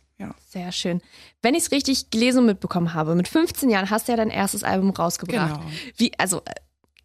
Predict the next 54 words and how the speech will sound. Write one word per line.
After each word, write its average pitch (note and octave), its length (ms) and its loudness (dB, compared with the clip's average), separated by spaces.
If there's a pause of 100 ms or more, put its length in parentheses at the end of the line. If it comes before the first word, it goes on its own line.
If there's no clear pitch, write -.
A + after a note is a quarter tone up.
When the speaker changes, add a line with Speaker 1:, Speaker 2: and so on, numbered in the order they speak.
(300)
Speaker 2:
es A3 200 0
war G#3 160 4
für E4 80 4
mich, C#4 220 6
ich - 100 2
habe B3 140 4
das A#3 180 -2
alles A#3+ 280 2
gelesen, A3 300 6
ich G#3 120 2
dachte G3+ 260 2
so, F#3+ 240 4 (680)
hat - 200 0
sie C4+ 120 4
diesen G#3 280 4
Hannah C4 240 4
Montana, B3+ 640 4 (240)
Taylor B3 340 4
Speaker 1:
<laughs> - 0 -
Speaker 2:
Swift C4 280 2
Traum F3+ 320 0
gelebt? F3 320 2
Wie C#4+ 200 6
war A#3 160 4
das, C4+ 160 2
mit A3 120 0
fünfzehn C#4+ 520 4
zu B3+ 100 -2
sagen, G#3 540 2 (380)
„Ja, G3+ 100 2
ich F#3+ 140 -6
hab G#3+ 100 -4
jetzt C4 160 -4
ein F#4+ 60 -4
eigenes G#4 400 2
Album“? A3+ 440 4 (220)
<laughs> - 220 -8
Speaker 1:
Ja, G3+ 120 0
das G#3 180 -2
war A3 100 2
natürlich G#3+ 340 0
ultra, G#3 520 0
ultra A3 280 -2 (180)
cool B3 240 2
und B3+ 160 -2
ultra G3+ 260 -4
krass - 380 -4
so. E3+ 160 0
Und E3+ 140 0
es E3+ 120 -8
war F#3+ 160 2
ja G3 160 0
irgendwie G3 280 -6
dann, F#3+ 280 0